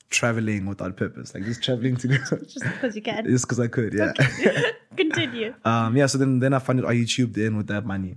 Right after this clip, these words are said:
Speaker 2: Yeah.
Speaker 1: So for a long time, for, like, I think a, a good eleven months, I only used my YouTube Black money once
Speaker 2: Sure.
Speaker 1: for the Looking for Mjolo. Then from there, because the shows were doing well, because my following was good enough, I was getting a lot of brand deals.
Speaker 2: Mm.
Speaker 1: So I probably made, like, three times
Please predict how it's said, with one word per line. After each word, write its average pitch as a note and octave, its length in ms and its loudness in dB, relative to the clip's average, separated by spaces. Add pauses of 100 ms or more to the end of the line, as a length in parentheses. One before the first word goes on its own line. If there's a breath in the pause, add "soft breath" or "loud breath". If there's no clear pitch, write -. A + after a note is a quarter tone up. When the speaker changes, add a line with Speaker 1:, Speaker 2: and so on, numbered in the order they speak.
Speaker 2:
Yeah. G3+ 280 -2
Speaker 1:
So C#3+ 180 2
for C#3+ 140 4
a - 20 4
long D#3 220 4
time, C3+ 260 2
for, B2 160 0
like, A#2 280 -2
I - 40 -12
think F#3 160 2
a, C3 160 2
a C3 60 -2
good C#3+ 480 0 (680)
eleven A#2 280 2
months, G#2+ 420 0 (200)
I G#2+ 100 0
only C3 160 4
used A#2 260 0
my G#2+ 120 -2
YouTube G#2 240 -2
Black G2+ 180 -6
money G2+ 160 -2
once G2 600 -4 (140)
Speaker 2:
Sure. - 300 -10
Speaker 1:
for A#2 360 2
the G#2 160 -4
Looking G#2+ 300 -2
for A2 120 -2
Mjolo. G2 280 -2
Then A2+ 140 2
from A2 180 -2
there, A2+ 100 0
because A2 480 0 (360 loud breath)
the A#2 100 2
shows B2+ 240 4
were B2+ 80 4
doing A2+ 260 0
well, A2+ 320 2
because A2 300 -2
my G#2+ 220 0
following A#2 340 0
was G2+ 140 -4
good A2 160 0
enough, G#2+ 280 0
I - 40 -4
was G#2+ 100 -2
getting G#2+ 160 -2
a - 20 0
lot G#2+ 120 0
of G#2 100 -4
brand G#2 240 0
deals. - 300 -6
Speaker 2:
Mm. G#3 440 -4
Speaker 1:
So F#3 60 -4
I - 40 -2
probably C3+ 200 4
made, C3 180 2
like, A2+ 160 -2
three C#3 200 2
times G#2+ 540 -2